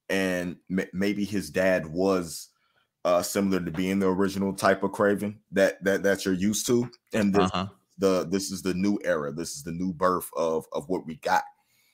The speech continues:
Speaker 1: uh, from, from what's going on with him. Um,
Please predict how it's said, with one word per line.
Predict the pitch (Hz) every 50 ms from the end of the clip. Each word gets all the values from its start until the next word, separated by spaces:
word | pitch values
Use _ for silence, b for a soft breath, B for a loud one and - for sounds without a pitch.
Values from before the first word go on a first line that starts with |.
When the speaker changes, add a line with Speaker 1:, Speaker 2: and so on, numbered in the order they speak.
| _ _ _ _ _
Speaker 1:
uh, | 82 82 73 67 62 60 64
from, | 65 - - 90 85 82 80
from | - 85 82
what's | 85 82 78
going | - 92 85 82 82 80
on | 78 80 76 71
with | 71 69
him. | 90 98 90 76 64 - B B B B B B B _ _
Um, | 101 101 101 98 92 90 85 82 78 80